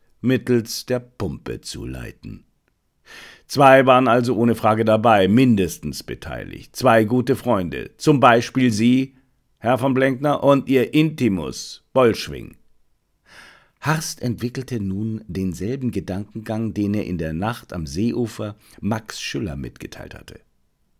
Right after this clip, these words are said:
Unterwegs auf der Chaussee riss an meines Sekretärs Rad die Kette.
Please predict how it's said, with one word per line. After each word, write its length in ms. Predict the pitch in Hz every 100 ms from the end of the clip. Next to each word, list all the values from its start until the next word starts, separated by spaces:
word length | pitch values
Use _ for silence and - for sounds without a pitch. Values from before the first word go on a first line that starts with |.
| _
Unterwegs 580 | - 160 165 160 160 160 - - - - _
auf 280 | - 147 -
der 180 | - 139
Chaussee 920 | 120 139 127 - - 110 85 71 50 -
riss 240 | 127 160 -
an 220 | 131 123
meines 840 | 117 113 120 123 120 110 - - - -
Sekretärs 1040 | - 123 120 113 120 - 156 139 - -
Rad 260 | 107 117 117
die 200 | 120 -
Kette. 500 | - 127 - 53